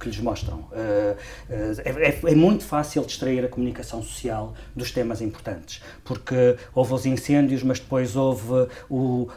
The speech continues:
aquele, o acórdão abjeto do Tribunal da Relação do Porto e depois houve não sei o quê. Como, como, como os mídia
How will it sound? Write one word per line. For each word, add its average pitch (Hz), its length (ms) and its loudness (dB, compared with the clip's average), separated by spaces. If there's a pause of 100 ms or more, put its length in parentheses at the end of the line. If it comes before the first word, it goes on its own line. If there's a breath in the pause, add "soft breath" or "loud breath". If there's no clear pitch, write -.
aquele, 135 300 -2
o 143 140 2
acórdão 139 720 8
abjeto 135 640 2
do 120 80 -4
Tribunal 123 360 -4
da 131 80 -2
Relação 127 360 -4
do 147 80 -6
Porto 165 440 6
e 127 60 0
depois 127 380 -4
houve 139 200 0
não 131 80 0
sei 131 220 -2
o 127 40 -4
quê. 160 180 0 (760 loud breath)
Como, 151 240 4
como, 143 260 2
como 143 200 2
os 139 100 2
mídia 170 320 2